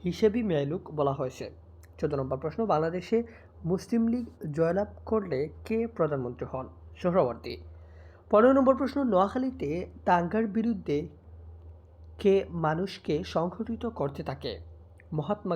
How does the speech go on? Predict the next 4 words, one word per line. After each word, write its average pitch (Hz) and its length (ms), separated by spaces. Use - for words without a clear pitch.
গান্ধী। 135 300
ষোলো 202 300
নম্বর 262 240
প্রশ্ন 277 200